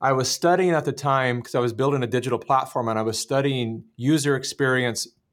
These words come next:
uh, which, uh, you know, U X teaches you all about what buttons should be on the left side and right side and what they should be called and what color they should be to get more engagement with the people and all of that. And I was studying that and I thought,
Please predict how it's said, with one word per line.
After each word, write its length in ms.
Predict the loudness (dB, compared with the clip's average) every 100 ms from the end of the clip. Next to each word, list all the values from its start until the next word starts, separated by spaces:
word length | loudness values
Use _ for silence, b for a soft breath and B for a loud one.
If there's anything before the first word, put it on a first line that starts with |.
| _ _ _ b b b b b 0
uh, 320 | 2 4 4
which, 360 | 0 -4 -6 -2
uh, 120 | -2 -2
you 100 | -2
know, 80 | -2
U 320 | 0 2 4
X 300 | 2 0 -10 _
teaches 320 | -6 -4 0
you 120 | 2
all 200 | 4 4
about 500 | 2 4 2 0 -12 _ -20 _ -20 -20 _
what 360 | -4 -2 -2 0
buttons 300 | 0 0 -4
should 140 | -4
be 100 | 0
on 120 | 0
the 40 | 2
left 220 | 0 0
side 300 | 0 2 2
and 160 | 0 2
right 240 | 2 0
side 240 | 0 0
and 100 | 2
what 140 | -2 0
they 80 | -2
should 160 | -2
be 80 | -8
called 400 | -2 0 0 0
and 80 | -2
what 140 | -4
color 260 | 0 2 2
they 120 | 2
should 200 | -2 -6
be 240 | -6 -4
to 100 | -4
get 220 | -2 -2 -2
more 180 | -2
engagement 560 | -2 0 0 0 -4 -10
with 100 | -12
the 80 | -10
people 440 | -8 -6 -2 0
and 80 | 2
all 120 | 2
of 60 | 2
that. 100 | 0
And 80 | 0
I 40 |
was 100 | -2
studying 360 | 0 0 0 0
that 80 |
and 80 | 0
I 80 | 0
thought, 280 | 4 4